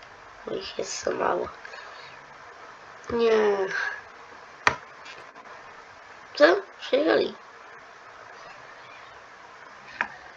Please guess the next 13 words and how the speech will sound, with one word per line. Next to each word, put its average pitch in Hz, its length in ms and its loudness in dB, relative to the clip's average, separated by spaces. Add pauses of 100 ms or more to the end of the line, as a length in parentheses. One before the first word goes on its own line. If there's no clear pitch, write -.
(840)
Ale 196 240 12
dobra, 196 360 8
mam 180 220 2
trzydzieści, - 680 2
to - 100 -6
się - 200 4
resetuje. 190 800 6 (500)
Kupuję - 480 4
moje 175 240 4
pierwsze 185 1000 6
latające - 920 2 (120)
pojazdy. - 500 2 (1000)
<laughs> - 0 -